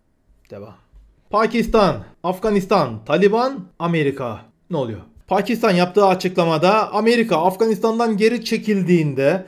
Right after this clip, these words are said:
en teknolojik silahlarını, gece görüş dürbünlerini, onları bunları hepsini bırakıp geri çekildi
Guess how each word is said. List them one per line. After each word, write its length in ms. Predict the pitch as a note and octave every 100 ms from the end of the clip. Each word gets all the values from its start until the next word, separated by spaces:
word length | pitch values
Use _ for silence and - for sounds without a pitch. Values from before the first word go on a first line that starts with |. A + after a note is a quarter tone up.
| -
en 280 | A#3+ B3+
teknolojik 560 | A3 G#3+ G#3+ G3 F#3 F3
silahlarını, 720 | G3 G#3 F#3+ F#3 F#3 F3+ F3
gece 280 | C#3 F#3 G3
görüş 360 | F#3+ F#3+ F#3+ D3+
dürbünlerini, 680 | E3+ G3 F#3+ F#3 F#3 F3+ E3+
onları 540 | D3+ F#3+ G#3 G#3 F3+
bunları 520 | F#3+ G#3 G#3 A3+ A#3 A#3
hepsini 600 | B3+ B3+ - G#3+ G3+ D3
bırakıp 640 | F3+ F3+ - D4+ - -
geri 220 | D3 C3+
çekildi 640 | C3 C#3 D3 C#3 A3 A#3